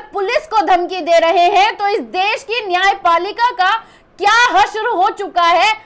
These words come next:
वो मुझे आपको बताने की जरूरत नहीं है। लेकिन जिस तरीके से दो मासूम नौजवानों को सिर्फ इसलिए मौत के घाट उतार दिया गया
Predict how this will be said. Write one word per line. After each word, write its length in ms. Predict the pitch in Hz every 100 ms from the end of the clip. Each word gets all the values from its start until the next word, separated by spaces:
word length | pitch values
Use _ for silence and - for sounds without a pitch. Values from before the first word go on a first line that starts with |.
| -
वो 240 | 240 339 427
मुझे 360 | 349 330 320 453
आपको 360 | 427 381 370 349
बताने 440 | 330 330 320 320
की 140 | 285
जरूरत 460 | 285 302 285 294 277
नहीं 260 | 277 277 269
है। 160 | 240 - _ _ _ _ _ _ _ _ _ 403 -
लेकिन 500 | 320 403 466 494 311
जिस 220 | 381 -
तरीके 540 | 339 320 349 285 440 381
से 320 | 370 392 427
दो 480 | 254 202 302 370 427 359
मासूम 680 | 320 311 320 392 427 370 233 - _ _ _ _ _ _ _ _ -
नौजवानों 840 | 269 339 311 330 330 349 415 480 494
को 240 | 349 415
सिर्फ 420 | - - 453 392
इसलिए 460 | 381 370 392 453 466
मौत 320 | 392 370 381
के 180 | - 349
घाट 320 | 302 311 320
उतार 300 | 320 320 330
दिया 200 | 294 339 320
गया 340 | 302 311 349